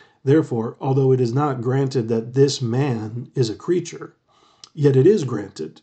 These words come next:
that Christ as man is a creature. Reply to objection three. It belongs to every man who is a suppositum of human nature alone to have his being only in human nature.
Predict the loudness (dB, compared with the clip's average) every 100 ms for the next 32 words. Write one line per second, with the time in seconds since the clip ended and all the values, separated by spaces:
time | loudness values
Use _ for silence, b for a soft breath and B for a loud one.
0 | _ -8 -8 -6 -2 0 0 -4 -10 -14
1 | _ -2 0 0 -2 -6 -6 -8 -8 -12
2 | -16 _ -6 -6 -6 -10 -12 -12 -18 _
3 | _ _ _ _ _ _ _ _ _ _
4 | _ _ _ _ -2 0 4 2 2 -2
5 | -6 -8 -8 -12 -16 _ b b b b
6 | b b b b _ 2 4 4 2 2
7 | 0 -2 -4 -2 -2 0 0 0 -4 -6
8 | -8 -8 -4 2 2 0 -4 -8 -4 -2
9 | -2 -2 -2 -2 -2 -2 0 0 -2 -2
10 | -4 -6 -4 -2 -2 -4 -10 -14 -14 b
11 | b b b b -6 -2 0 2 2 0
12 | 0 -2 -2 -2 0 2 2 0 -2 -2
13 | -2 -2 -2 -4 -8 -8 -14 -18